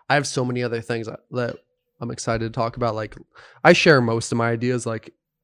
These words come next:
on, on podcasts and shit, but I have a bunch of, like, ideas percolating for other things that can do dope. But it's like,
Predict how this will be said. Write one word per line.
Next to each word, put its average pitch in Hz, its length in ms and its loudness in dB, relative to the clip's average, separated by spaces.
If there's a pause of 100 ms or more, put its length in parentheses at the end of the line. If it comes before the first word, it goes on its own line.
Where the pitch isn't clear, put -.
(160)
on, 117 300 -10
on 110 140 -4
podcasts 107 560 -4
and 117 80 -6
shit, - 160 -10
but 120 80 0
I - 20 2
have 113 80 -2
a 110 60 -8
bunch 110 260 -6
of, 110 60 -4
like, 117 260 -10
ideas 131 380 -8
percolating 117 600 -4
for - 140 -10
other 113 180 -6
things 120 240 -8
that 123 80 -10
can 139 120 -8
do 135 100 -8
dope. 135 300 -6
But 117 120 -8
it's 110 140 -14
like, 107 240 -12